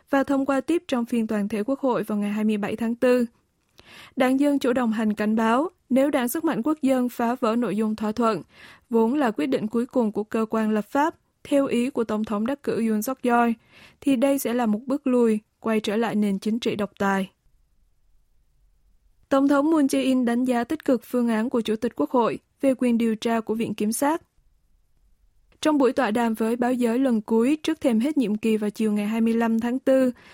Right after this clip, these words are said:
Tổng thống Hàn Quốc Moon Jae-in nhắc lại lập trường rằng cần phân tách quyền điều tra và quyền truy tố của Viện Kiểm sát.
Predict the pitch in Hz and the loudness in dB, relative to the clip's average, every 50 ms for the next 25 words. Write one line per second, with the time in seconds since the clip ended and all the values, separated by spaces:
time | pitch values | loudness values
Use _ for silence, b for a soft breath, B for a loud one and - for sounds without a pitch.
0 | B B B B B - 277 277 277 285 262 269 311 311 285 254 240 302 339 - | B B B B B 0 2 2 4 2 2 2 2 2 0 0 0 0 0 2
1 | 277 262 262 247 240 262 254 - 262 254 247 247 262 302 320 - 269 240 190 208 | 2 2 2 0 0 0 0 2 2 2 2 2 0 -2 0 0 -2 0 2 0
2 | 220 220 214 - - 226 214 214 208 226 233 226 214 208 - _ _ _ _ _ | 0 0 -2 -4 -2 0 0 2 2 2 2 2 0 -2 -4 _ _ _ _ _
3 | 277 277 262 - 294 285 285 - - 233 - _ 269 247 226 214 220 214 214 208 | 0 0 2 2 0 -2 0 0 -2 -4 -2 _ -2 0 2 2 2 2 0 0
4 | - 240 233 233 226 220 214 208 - 214 202 196 - 226 226 214 - - 208 208 | -2 -2 -2 -2 -2 -2 -4 -2 -2 -2 -2 -2 -2 -4 -4 -4 -4 -2 -2 0
5 | 214 247 - - 226 220 214 - 208 - 202 220 233 - 294 294 320 359 | 0 -2 -2 -2 -2 -2 -2 -4 -2 -2 -2 -2 0 0 2 2 0 0